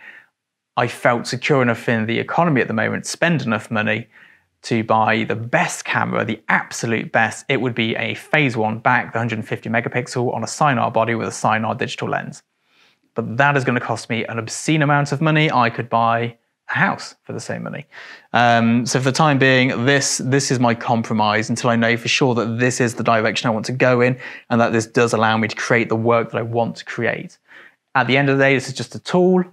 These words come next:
It doesn't do anything special. I will be selling all my Canon lenses apart from the thirty-five mm that I use for the YouTube videos, um,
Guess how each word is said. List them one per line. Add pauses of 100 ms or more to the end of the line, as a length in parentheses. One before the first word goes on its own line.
(1200)
It
doesn't
do
anything
special. (260)
I
will
be
selling
all
my
Canon
lenses
apart
from
the
thirty-five
mm
that
I
use
for
the
YouTube
videos, (460)
um,